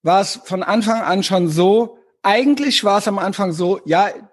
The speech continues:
mir ist schon klar, ich kann auch nicht mehr trinken. Und dann wurde aber trotzdem getrunken.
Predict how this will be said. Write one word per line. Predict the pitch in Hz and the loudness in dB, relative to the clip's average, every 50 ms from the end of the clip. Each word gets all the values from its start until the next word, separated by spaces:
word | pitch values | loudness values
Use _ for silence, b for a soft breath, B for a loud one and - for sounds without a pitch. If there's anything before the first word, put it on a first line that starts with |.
| _ _ _ _ _ _ _ _ _ _ | _ _ _ _ _ _ _ _ _ _
mir | - 156 185 | -2 0 0
ist | 214 - - | 0 0 0
schon | - 185 170 | -2 -4 -4
klar, | 151 170 175 170 175 180 | -2 0 0 2 2 0
ich | 180 - | 0 -4
kann | - - 180 185 | -8 -6 -4 -4
auch | 180 160 | -2 -2
nicht | 151 147 - 160 | -2 -4 -6 -10
mehr | 175 - | -12 -12
trinken. | - - 170 202 254 294 247 262 277 269 b b b b b b b b b b b b | -6 -4 -2 -2 -2 -2 -2 -2 -2 -4 b b b b b b b b b b b b
Und | b - 180 185 - | b -6 -6 -2 0
dann | 196 190 208 214 | 0 0 0 2
wurde | 202 208 202 202 | 0 2 2 2
aber | 175 175 170 | 0 -2 -2
trotzdem | - - 156 160 156 - 160 139 127 | -2 -2 -2 -2 -2 -2 -2 -2 -2
getrunken. | 117 117 - 135 123 120 113 143 113 | -4 -6 -6 -6 -6 -6 -8 -12 -18